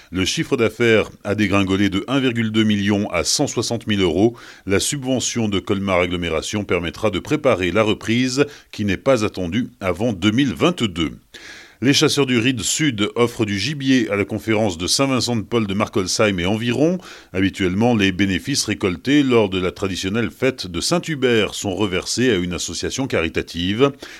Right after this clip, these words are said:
Cette année, l'événement n'a pas pu avoir lieu et les chasseurs ne voulaient pas que deux mille vingt soit une année blanche en termes de solidarité.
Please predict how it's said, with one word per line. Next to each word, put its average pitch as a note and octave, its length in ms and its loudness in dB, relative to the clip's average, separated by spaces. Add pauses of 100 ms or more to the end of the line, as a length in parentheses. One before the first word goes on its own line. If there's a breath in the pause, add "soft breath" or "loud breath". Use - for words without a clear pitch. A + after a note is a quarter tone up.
Cette - 240 -4
année, G#2+ 240 2
l'événement F#2+ 500 0
n'a E2 140 -2
pas G2+ 160 -2
pu A#2 200 0
avoir G2+ 280 4
lieu C3+ 440 4
et C#3 60 2
les C3+ 120 0
chasseurs C3+ 420 0
ne C3+ 80 0
voulaient A2 240 4
pas C#3 160 -2
que - 160 0
deux A2 160 0
mille A2 180 2
vingt B2 220 0
soit B2 280 -2
une A#2 100 -2
année D3 180 2
blanche A#2 480 -2
en G2+ 160 -6
termes G2 240 -2
de F2 80 -4
solidarité. A2+ 800 0